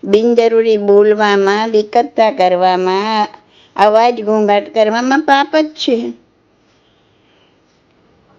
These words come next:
એટલે તો મૌનને ધર્મ કહ્યો. એમાં ખોટી વાત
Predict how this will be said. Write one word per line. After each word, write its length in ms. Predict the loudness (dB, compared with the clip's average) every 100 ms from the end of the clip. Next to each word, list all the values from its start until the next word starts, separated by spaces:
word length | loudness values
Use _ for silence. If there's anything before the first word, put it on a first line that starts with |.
| -20 _ _ _
એટલે 360 | -4 -2 0 -2
તો 160 | 0 -2
મૌનને 500 | -4 -2 -2 0 0
ધર્મ 360 | 0 0 -2
કહ્યો. 420 | 0 0 0 -4 -12 _ _ _ _ _ _ _ -4
એમાં 220 | -2 -2
ખોટી 420 | 0 -2 -2 -2
વાત 260 | 0 -2